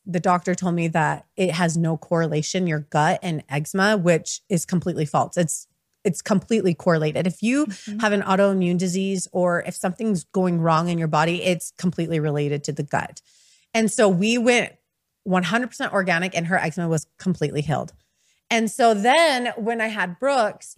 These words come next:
Speaker 1: he had eczema and I was so confused. I said, "Why is it we're eating organic and he has eczema?" So I went down the rabbit hole of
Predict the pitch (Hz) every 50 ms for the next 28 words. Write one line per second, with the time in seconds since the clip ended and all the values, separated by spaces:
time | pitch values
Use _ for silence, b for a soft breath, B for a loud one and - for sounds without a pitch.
0 | - - 269 294 302 285 240 220 196 - - 185 185 170 - - 170 151 143 -
1 | - 208 180 160 214 220 233 214 - - 208 208 202 208 226 208 - - 208 202
2 | 185 185 180 - 190 180 170 175 170 180 196 214 233 254 262 254 247 240 - -
3 | - _ _ _ _ _ _ - 202 196 190 185 196 185 180 - 180 185 185 185
4 | - 208 190 202 202 185 175 185 180 170 190 175 180 180 180 - 165 165 170 180
5 | 180 175 165 - - 165 160 - 170 160 151 151 147 - b b b b b b
6 | b b b - - 226 220 233 220 226 220 220 220 202 196 202 196 185 175 170
7 | - 202 190 185 180 175 170 -